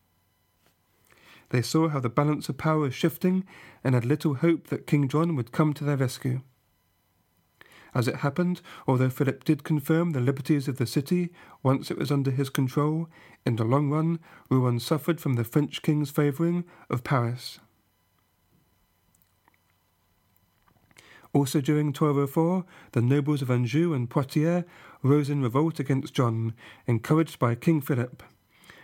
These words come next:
and in April of that year, Eleanor of Aquitaine finally passed away. While alive, she was able to keep southwest France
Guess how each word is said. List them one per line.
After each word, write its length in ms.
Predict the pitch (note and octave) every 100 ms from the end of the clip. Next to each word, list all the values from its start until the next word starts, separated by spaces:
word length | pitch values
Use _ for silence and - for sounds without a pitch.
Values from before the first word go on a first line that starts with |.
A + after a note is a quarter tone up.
| -
and 80 | A#2
in 100 | A#2
April 340 | D#3 D#3+ - D3+
of 60 |
that 200 | D3 -
year, 300 | D#3+ E3+ F3 - - _ -
Eleanor 300 | D3 D3+ A#2
of 100 | C#3+
Aquitaine 640 | - D3+ - E3 F3 F3 -
finally 460 | - D3 D3 C#3
passed 360 | C3+ C#3+ C3+ -
away. 340 | B2+ A#2+ A#2 B2 _ _ _ _ _ _ _ - - - _
While 240 | C#3+ C#3 C3
alive, 400 | C3+ E3+ F#3 -
she 100 | C3+
was 140 | B2 -
able 260 | D#3 E3+
to 120 | D#3+
keep 260 | B2+ C#3+ C#3+
southwest 480 | - D3 D3+ D3 -
France 480 | E3 F3 F#3 D#3+